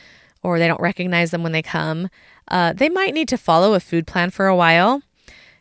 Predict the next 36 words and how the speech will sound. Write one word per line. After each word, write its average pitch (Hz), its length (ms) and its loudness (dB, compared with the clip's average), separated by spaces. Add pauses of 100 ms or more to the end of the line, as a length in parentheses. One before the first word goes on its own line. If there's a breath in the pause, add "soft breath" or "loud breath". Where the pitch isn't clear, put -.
(140 soft breath)
Now, 220 140 2
this 262 180 -4
is 302 80 -2
different 247 240 -4
than 180 140 -2
macro 175 280 -2
counting, 220 680 -6 (480 loud breath)
but 240 100 4
at - 80 2
least 277 260 0
knowing 262 260 0
how 196 200 -4
to 196 80 -2
balance 180 440 0
macros 214 600 0
can 202 200 -6
help 180 300 -4
them 185 200 -2
plan 170 320 -2
balanced 165 400 -2
meals 165 260 -4
throughout 165 280 -4
the 170 60 -6
day 170 420 2
while 190 420 0
they 175 240 0
are 156 540 -2
kind 175 160 -6
of 156 80 -6
reestablishing 156 960 -4
those 151 220 -6
hunger, 151 420 -6
hunger 156 280 -8
and 156 140 -10
fullness - 340 -12
cues. - 560 -16